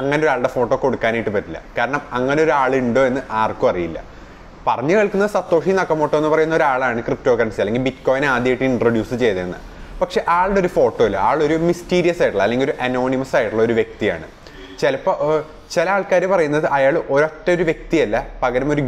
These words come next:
group of people ആണ് ഈ സത്തോഷി നക്കമോട്ടോ എന്ന് പറയുന്നത്. അപ്പം നമുക്ക് ഇതുവരെ അതിനൊരു കൺക്ലൂസീവ് ആയിട്ടുള്ള ഒരു എവിഡൻസോ അല്ലെങ്കിൽ ഒരു പ്രൂഫോ ഇല്ല ആരാണ് സത്തോഷി നക്കമോട്ടോ എന്ന്. അപ്പോൾ ആളിപ്പോഴും മിസ്റ്റീരിയസ് ആയിട്ട് അനോണിമസ് ആയിട്ടുള്ള ഒരാളാണ്.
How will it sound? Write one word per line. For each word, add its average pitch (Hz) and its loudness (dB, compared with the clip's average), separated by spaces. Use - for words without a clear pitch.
group 147 0
of 185 -4
people 143 2
ആണ് 127 0
ഈ 131 -12
സത്തോഷി 127 -2
നക്കമോട്ടോ 110 -2
എന്ന് 101 -4
പറയുന്നത്. 82 -4
അപ്പം 151 0
നമുക്ക് 131 0
ഇതുവരെ 180 2
അതിനൊരു 170 0
കൺക്ലൂസീവ് 147 2
ആയിട്ടുള്ള 143 2
ഒരു 170 2
എവിഡൻസോ 139 0
അല്ലെങ്കിൽ 139 2
ഒരു 143 -4
പ്രൂഫോ 147 2
ഇല്ല 110 0
ആരാണ് 127 0
സത്തോഷി 120 0
നക്കമോട്ടോ 95 -6
എന്ന്. 80 -12
അപ്പോൾ - -2
ആളിപ്പോഴും 170 0
മിസ്റ്റീരിയസ് 147 2
ആയിട്ട് - -2
അനോണിമസ് 139 0
ആയിട്ടുള്ള 117 0
ഒരാളാണ്. 104 0